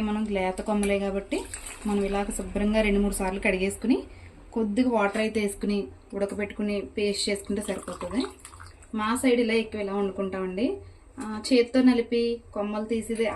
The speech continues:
అలా ప్రాసెస్ కూడా చేసుకుంటారు, కానీ నాకు ఎందుకో ఇలాగే ఇష్టం. మొత్తం ఆకంతా కూడా ఎక్కడ కూడా వేస్ట్ అవ్వదు, చాలా పుల్లగా ఉంటుంది. కొమ్మలతో సహా మనం ఇలాగా మిక్సీ పట్టుకుంటే ఉడికిన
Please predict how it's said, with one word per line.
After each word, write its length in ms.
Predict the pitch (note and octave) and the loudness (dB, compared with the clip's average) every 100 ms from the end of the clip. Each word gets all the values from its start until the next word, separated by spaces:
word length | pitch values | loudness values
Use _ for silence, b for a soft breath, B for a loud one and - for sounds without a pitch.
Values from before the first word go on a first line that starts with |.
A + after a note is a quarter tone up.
| G3+ | -2
అలా 160 | A3 B3 | -2 0
ప్రాసెస్ 280 | B3+ A#3+ A#3 B3 | 0 -2 -4 -2
కూడా 140 | B3 B3 | -2 -2
చేసుకుంటారు, 500 | A3 - A3+ A3 A3 | -2 -2 -4 -4 -2
కానీ 120 | A#3 C4+ | 4 6
నాకు 140 | A3+ G3+ | 6 2
ఎందుకో 180 | G3+ G3+ G#3 | -2 0 -2
ఇలాగే 240 | F#3+ F#3+ G#3+ | -2 -2 -4
ఇష్టం. 260 | - F#3+ G#3+ C4+ G3 | -4 -6 -2 -2 -2
మొత్తం 400 | F#3 - - B3+ A3+ G#3 G3+ | -6 -8 2 4 4 -4 -6
ఆకంతా 480 | G#3 G#3+ F#3 G3+ A#3+ A#3+ | -4 -4 -6 -4 -2 -2
కూడా 100 | G#3 | -4
ఎక్కడ 180 | - A3 A3+ | -4 -6 -4
కూడా 120 | G#3 | -2
వేస్ట్ 260 | F#3+ F#3 - | -2 -2 -4
అవ్వదు, 200 | F#3+ F#3+ D4+ F#4+ B B B B - - - - F3+ G#3+ | -4 -2 -6 -8 B B B B -20 -20 -20 -14 -8 -4
చాలా 180 | G3 G3+ - | -4 -4 -4
పుల్లగా 280 | F#3+ G#3 A3+ | -2 0 0
ఉంటుంది. 240 | G#3 G#3 A#3+ | 0 -2 -2
కొమ్మలతో 380 | G#3 F#3+ F#3+ G#3+ G#3 | -2 -2 -4 -6 -8
సహా 160 | F#3+ G#3 | -8 -6
మనం 120 | G3+ G3 | -4 -4
ఇలాగా 280 | F#3 F#3 F#3 F3+ F3+ - - - - | -4 -6 -8 -10 -16 -10 -10 -10 -10
మిక్సీ 220 | G3+ G3+ A3 G#3 | -10 -8 -6 -4
పట్టుకుంటే 340 | - G3+ G3+ A3 | -4 -4 -2 -4
ఉడికిన 260 | F#3+ F#3+ | -4 -6